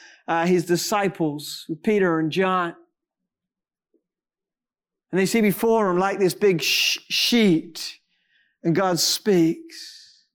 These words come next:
Th-, this word overshadowed is used in Jeremiah in terms of cultivating the land to prepare it to grow something.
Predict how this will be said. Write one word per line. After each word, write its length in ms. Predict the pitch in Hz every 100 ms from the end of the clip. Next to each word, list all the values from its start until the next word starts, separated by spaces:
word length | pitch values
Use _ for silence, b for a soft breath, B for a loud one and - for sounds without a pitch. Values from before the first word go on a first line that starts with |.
| _ _ _ _ _ _ _ B B -
Th-, 120 | 277
this 200 | 240 190
word 180 | 240 247
overshadowed 760 | 226 208 - 233 226 220 196
is 220 | 196 180 B B B B _ _
used 380 | 190 190 247 220
in 160 | 226 180
Jeremiah 840 | 226 226 214 208 226 233 202 185
in 120 | 190
terms 360 | - 226 226 190
of 200 | 185 -
cultivating 920 | - 254 220 226 185 220 214 226 214
the 120 | 202
land 720 | 190 196 202 208 208 190 165 - B -
to 160 | 220
prepare 560 | 180 214 - 240 240 226
it 160 | 214 220
to 100 | 190
grow 420 | 156 196 208 214
something. 760 | - 180 147 - 160 151 202